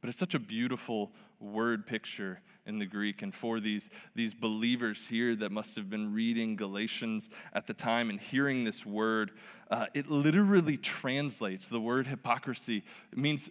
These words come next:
uh, an interpreter from underneath, or to be speaking from underneath. And it comes from this, this classical,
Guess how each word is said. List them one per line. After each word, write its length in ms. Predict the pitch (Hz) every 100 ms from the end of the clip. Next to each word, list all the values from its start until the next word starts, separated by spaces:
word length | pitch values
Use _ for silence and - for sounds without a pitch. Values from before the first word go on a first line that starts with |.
| -
uh, 120 | 135 -
an 120 | 147
interpreter 760 | 139 - 185 196 196 175 160 143 -
from 260 | - 156 135 -
underneath, 880 | 160 165 139 131 135 90 - - - - _ _ _ - - -
or 120 | 143
to 140 | 180
be 120 | 151
speaking 880 | 143 - - 240 208 165 131 117 117 -
from 260 | - 165 151
underneath. 800 | 151 160 143 143 107 - - - - _ _ _ - - -
And 120 | 180
it 80 | 185
comes 280 | 208 233
from 180 | - 202
this, 180 | 180 175
this 320 | 147 156 -
classical, 880 | - - 151 170 180 175 160 143